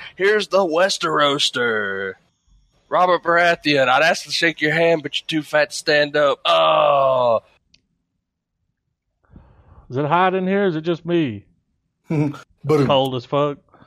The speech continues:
Speaker 1: "Is it hot in here, or is winter coming?" <laughs>
Speaker 2: Yeah. <laughs> That's a knee slapper.
Speaker 1: Oh, man. Pour some more ale for that hound, man. He, turn that frown upside down.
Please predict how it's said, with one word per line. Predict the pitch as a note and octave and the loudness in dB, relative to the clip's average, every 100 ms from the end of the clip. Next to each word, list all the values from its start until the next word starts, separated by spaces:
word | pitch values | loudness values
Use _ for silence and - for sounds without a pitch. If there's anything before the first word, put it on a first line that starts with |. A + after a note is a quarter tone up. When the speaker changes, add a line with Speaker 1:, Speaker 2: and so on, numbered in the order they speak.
| _ _ _ - | _ _ _ -8
Speaker 1:
"Is | A#2 | -2
it | D#3+ | 2
hot | D3+ D#3+ D#3 | 2 2 0
in | D#3 | 0
here, | E3 F3 | 0 2
or | D3+ A#2 | 4 2
is | G#2 | 0
winter | B2+ C3+ A#2 | 0 2 2
coming?" | - C#3 B2+ A2 A#2+ | 0 0 2 -2 -4
<laughs> | - | -2
Speaker 2:
Yeah. | F3+ C#3+ F#3 - | -2 0 -2 0
<laughs> | F#3 F#3+ - F#3+ - G#3 F#3+ F3 - - - - | -2 0 -2 -2 0 0 0 -4 -6 -20 -20 -16
That's | - - | -12 -8
a | |
knee | B2+ D3+ | -2 0
slapper. | C#3 C3 B2 A#2 A2+ - _ _ _ _ _ _ _ _ _ - | 0 2 2 0 -4 -8 _ _ _ _ _ _ _ _ _ -4
Speaker 1:
Oh, | C3+ B2+ A2 | 0 2 2
man. | G#2 A2+ G#2+ G2 G2 _ _ _ _ _ _ | 0 2 2 0 -6 _ _ _ _ _ _
Pour | - F3+ D#3 | -4 0 0
some | C#3+ | 0
more | C3 B2+ A#2+ | 2 2 4
ale | A2+ | 2
for | - A2+ | 0 0
that | G#2+ | 0
hound, | A2+ A2 G#2 G#2 | 0 2 2 2
man. | G#2 A2 G#2+ | 2 2 2
He, | C3 - | -2 -6
turn | - C#3+ | -2 0
that | C#3 - | 0 0
frown | C3 A#2+ A#2 | 0 2 2
upside | - - A2+ - | -2 0 -2 0
down. | A2 G#2+ F#2+ | 0 0 -2